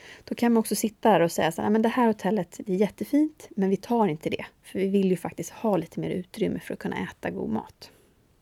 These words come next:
Så genom att göra en plan i förväg så behöver du inte ta så många impulsiva beslut i stunden. Och du kan dessutom planera för en budget som faktiskt håller.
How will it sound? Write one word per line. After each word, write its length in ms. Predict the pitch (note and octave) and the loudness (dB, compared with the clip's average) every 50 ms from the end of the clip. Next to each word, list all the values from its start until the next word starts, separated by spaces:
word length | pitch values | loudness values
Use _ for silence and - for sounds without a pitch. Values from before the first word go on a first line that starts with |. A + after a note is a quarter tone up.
| - - - | -20 -20 -14
Så 160 | - - A#3 | -2 2 6
genom 240 | A3+ A3+ A3 A3 A3+ | 8 8 8 8 6
att 120 | A3+ A3 | 6 6
göra 240 | B3+ B3 B3 B3+ C#4+ | 6 6 8 8 6
en 100 | C#4 C4+ | 4 4
plan 320 | - - F3 F3 F#3+ F#3+ - | 4 2 4 4 2 2 0
i 60 | G3 | -4
förväg 640 | - - - G3+ F3 E3 F#3+ A3 G3+ - - - - | -4 0 2 4 4 4 4 2 2 2 0 -2 -4
så 120 | - G#3 | -6 -2
behöver 320 | G3 G#3 F#3+ F#3+ F#3+ F3+ | 0 0 2 4 2 2
du 60 | F#3+ F#3 | 2 0
inte 160 | F3 - - | -2 -4 -8
ta 160 | - - F3 | -10 -8 -8
så 140 | - - F#3 | -4 -4 -4
många 180 | E3+ E3+ E3+ F3 - | -2 -2 -4 -4 0
impulsiva 680 | A#3 A#3+ A#3+ A3+ G#3 - F3+ F3 - - - - - | 2 4 4 2 2 0 -4 -4 -2 -4 -4 -4 -4
beslut 480 | - - - - - E3 E3+ F#3 - - | -6 -6 -10 -6 -2 -2 -2 -2 -4 -8
i 40 | - | -10
stunden. 560 | - - - C4 C4+ A3 - - - - - - - _ _ _ _ _ - - - - - - - - | -10 -2 0 2 2 4 2 0 -4 -10 -12 -16 -20 _ _ _ _ _ -20 -20 -20 -20 -20 -20 -20 -20
Och 300 | - - _ - A#3+ G#3 | -20 -10 _ 4 4 6
du 100 | G#3+ G#3 | 6 4
kan 220 | - A#3 G#3+ G#3 | 4 4 4 6
dessutom 520 | G#3 G3+ - - - G3 F#3 - G3+ F3 | 4 4 2 2 0 0 0 0 -2 -4
planera 540 | E3+ - - G3 G3 G#3 A#3 A#3+ A#3+ G#3+ G3 | -2 -2 0 2 4 4 4 6 6 4 4
för 140 | - - F3+ | 2 -2 -4
en 80 | E3 E3 | -2 0
budget 320 | E3 D3+ D#3 - - - | 0 0 0 -2 -6 -6
som 120 | - F3+ | -6 -8
faktiskt 320 | E3+ - E3+ F3 - G#3+ - | -6 -6 -10 -10 -12 -12 -6
håller. 340 | - A3+ G3 - - - | -4 -4 -4 -4 -6 -10